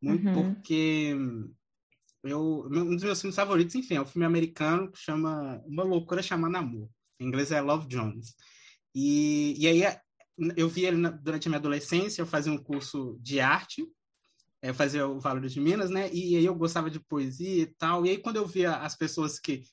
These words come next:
Speaker 1: um filme que mostra pessoas, né, nesse, nesse papel, era sempre papel de gente branca. Aí eu ficava, tipo, nossa, será que... Eu me sentia um deslocado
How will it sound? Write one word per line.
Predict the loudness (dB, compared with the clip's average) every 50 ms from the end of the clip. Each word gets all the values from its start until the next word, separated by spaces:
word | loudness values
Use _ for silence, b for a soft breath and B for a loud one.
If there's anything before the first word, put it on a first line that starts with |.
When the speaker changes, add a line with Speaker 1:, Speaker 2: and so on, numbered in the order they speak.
| _ -4
Speaker 1:
um | -4
filme | -2 -2 0 2 4 4 4 2
que | 2 2 2 2 2 b b b b b b _ _
mostra | 0 2 2 2 0 -2 -4 -4
pessoas, | -2 -2 -2 -2 -4 -4 -4 -2 0 0 -2 -2 -4 -6 -10 -12 _
né, | -12 -10 -8 -8 -4 -4
nesse, | -2 -2 -2 -4 -6 -8 -8 -6 -6 -6 -6 -8 -10 -10 -10 -14 -16 -20 _ _ _ _
nesse | -6 -6 -6 -6 -4
papel, | 0 0 0 2 4 4 4 4 4 0 -2 -4
era | -4 -4 -4
sempre | -4 -4 -8 -8 -6 -8 -8 -6 -6 -6 -6 -8 -10 _ _ _ _ _ _ _ _ _ _
papel | -10 -2 0 0 0 0 -2 _ _ _ _ _ _
de | -4 -4 -4 -4 _ _ _ _ _
gente | -2 -2 -2 2
branca. | 4 4 4 4 2 0 -2
Aí | -2
eu | -2
ficava, | -4 -2 -2 -2 -2 -2 -6
tipo, | -10 -16 _ _ -18 -18 -18 _ _ _ _ _ _
nossa, | -8 -8 -8 -8 -10 -14 -18
será | -16 -6 -4 -4 -4 -4
que... | -6 -6
Eu | -8 -6
me | -6 -6 -4
sentia | -4 -4 -4 -2 -2 -2
um | -2 -4 -6
deslocado | -10 -6 -2 0 0 0 2 2 2 2 2 0 -6 -8 -10